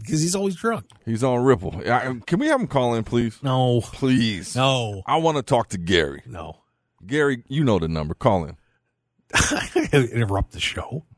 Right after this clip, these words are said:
Speaker 2: Yeah, uh, it wouldn't be interrupting the show. Gary, give us a call.
Speaker 1: <sighs>
Speaker 2: I need an introduction.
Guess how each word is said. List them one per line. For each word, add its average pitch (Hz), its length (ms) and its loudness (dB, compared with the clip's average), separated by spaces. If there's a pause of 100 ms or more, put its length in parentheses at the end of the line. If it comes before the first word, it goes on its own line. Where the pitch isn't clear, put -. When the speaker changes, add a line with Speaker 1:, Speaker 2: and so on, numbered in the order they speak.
(180)
Speaker 2:
Yeah, 202 200 0
uh, - 100 -6
it 160 260 2
wouldn't 214 240 0
be 104 140 2
interrupting 85 680 -4
the 87 60 -2
show. 98 220 0
Gary, 180 300 2 (140)
give 180 140 2
us 98 100 0
a - 40 -10
call. - 240 -8
Speaker 1:
<sighs> - 40 -8
Speaker 2:
I 78 800 -4
need 139 200 2
an 120 140 2
introduction. 95 680 -2